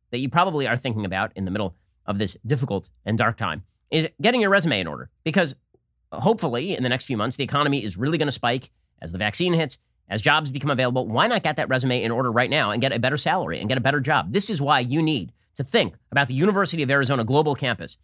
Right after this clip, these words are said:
University of Arizona Global's cam-, Global Campus's online bachelor's and master's degree programs allow you to learn on a convenient and flexible schedule.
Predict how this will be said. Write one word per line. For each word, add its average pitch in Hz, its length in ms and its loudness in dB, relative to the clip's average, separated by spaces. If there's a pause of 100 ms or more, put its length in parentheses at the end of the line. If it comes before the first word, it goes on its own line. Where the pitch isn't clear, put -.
(180)
University 214 420 2
of 165 80 0
Arizona 151 320 2
Global's 151 320 0
cam-, 107 260 -2
Global 170 320 2
Campus's 139 480 -4 (100)
online 170 440 4
bachelor's 147 420 0
and 113 100 -2
master's 180 380 0
degree 131 180 -2
programs 110 420 -2 (240)
allow 147 180 4
you 160 200 2
to 254 60 0
learn 175 340 2
on 113 100 -4
a 117 40 -2
convenient 180 420 0
and 143 100 -6
flexible 113 320 -6
schedule. 123 440 0